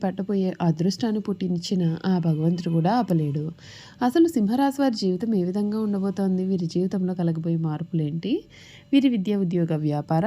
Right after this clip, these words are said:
వైవాహిక జీవితాల్లో సింహరాశి వారికి ఏ విధంగా కాలం కలిసి రాబోతోంది? రెండు వేల ఇరవై ఆరు వీరి జీవితం ఏ విధంగా మారబోతోంది? వీరికి ఏ విధమైన అదృష్టం పట్టబోతోంది? అన్నీ కూడా ఇప్పుడైతే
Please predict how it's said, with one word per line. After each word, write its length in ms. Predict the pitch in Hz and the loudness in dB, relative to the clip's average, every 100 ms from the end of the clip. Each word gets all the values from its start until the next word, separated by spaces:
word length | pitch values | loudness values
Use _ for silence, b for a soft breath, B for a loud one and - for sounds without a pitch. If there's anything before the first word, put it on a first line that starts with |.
| 302 | 2
వైవాహిక 320 | 240 190 185 185 | 0 2 0 0
జీవితాల్లో 340 | 175 170 170 175 | 0 0 0 0
సింహరాశి 460 | 185 185 226 226 196 | -2 -2 -4 -4 -4
వారికి 240 | 180 180 180 | -4 -4 -4
ఏ 20 | |
విధంగా 320 | 170 175 175 175 | -4 -2 -2 -2
కాలం 240 | 165 165 170 | 0 2 2
కలిసి 220 | 156 151 170 | 0 -2 0
రాబోతోంది? 600 | 160 160 160 170 165 220 330 B B B B 269 | 0 0 0 0 0 -2 -6 B B B B 4
రెండు 160 | 262 330 | 6 6
వేల 120 | 349 269 | 6 4
ఇరవై 180 | 226 240 208 | 2 0 0
ఆరు 140 | 202 208 | -2 -2
వీరి 160 | 185 170 | -2 -2
జీవితం 360 | 196 220 262 214 202 196 | 0 0 -2 -4 -2 -2
ఏ 40 | 196 | -2
విధంగా 280 | 202 190 180 180 | 0 -2 -2 -4
మారబోతోంది? 680 | 175 185 175 170 175 175 180 | -4 -4 -4 -4 -2 -2 -2
వీరికి 220 | 185 180 170 | -4 -4 -2
ఏ 40 | 156 | 0
విధమైన 260 | 170 180 156 | 0 0 -2
అదృష్టం 340 | 160 175 214 208 | -4 -4 -4 -4
పట్టబోతోంది? 600 | 208 185 185 175 180 370 415 - | -4 -4 -4 -4 0 0 0 -4
అన్నీ 260 | 202 208 285 277 | -4 0 0 0
కూడా 200 | 202 180 269 494 B B B - 262 | 0 0 0 -4 B B B 0 0
ఇప్పుడైతే 360 | 254 370 349 | 4 2 4